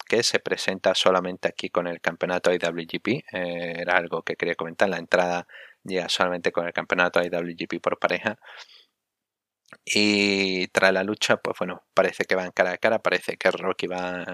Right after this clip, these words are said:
está enfadado con Harwood, que le va a atacar, pero termina estrechando a mano y se marcha mostrando respeto por su rival.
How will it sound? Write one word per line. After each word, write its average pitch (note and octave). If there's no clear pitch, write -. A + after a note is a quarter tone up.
está F2+
enfadado F#2
con F#2
Harwood, G2+
que F2+
le F2
va F2+
a -
atacar, A#2+
pero B2+
termina F#2+
estrechando G2
a G#2
mano C#3+
y F2
se -
marcha F2+
mostrando F2
respeto -
por -
su F#2
rival. C3+